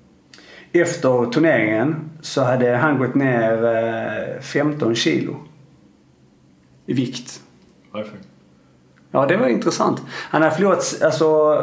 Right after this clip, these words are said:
Speaker 1: han förlorade sextiotusen kalorier under, eh, turneringen.
Speaker 2: Du menar att viktnedgången skedde under turneringen, inte efter?
Speaker 1: Nej, nej,
Speaker 2: Du,
Speaker 1: nej.
Speaker 2: du sa efter, så jag fattar inte
Speaker 1: Jaha, nej, efter
Speaker 2: poängen.
Speaker 1: turneringen, alltså efter turneringen var slut.
Speaker 2: Ja,
Speaker 1: Sorry.
Speaker 2: då hade han
Speaker 1: Ja.
Speaker 2: gått ner,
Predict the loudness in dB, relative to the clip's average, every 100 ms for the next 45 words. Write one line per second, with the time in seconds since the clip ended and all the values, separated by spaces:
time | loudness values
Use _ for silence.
0 | 0 0 0 0 2 2 2 2 4 2
1 | 0 0 -2 -2 -6 -2 -2 0 -2 0
2 | 0 0 0 0 0 -2 -2 0 2 2
3 | 0 0 -2 -4 -2 0 0 -2 -8 -12
4 | -20 _ _ -12 -6 -2 -2 -4 -4 -4
5 | -8 -6 -4 -2 -2 -4 -4 -2 -2 -4
6 | -4 -4 -6 -10 -14 -10 -8 -6 -6 -8
7 | -12 -14 -14 -4 0 2 0 -2 -4 -2
8 | -2 -4 -6 -8 -10 -10 -12 -14 -14 -16
9 | -14 -14 -14 -14 -4 0 2 4 4 2
10 | 2 0 2 4 2 0 0 0 0 0
11 | -2 -4 -2 0 2 0 0 -2 -6 -4
12 | -4 -2 -2 -4 -4 -2 0 0 0 -6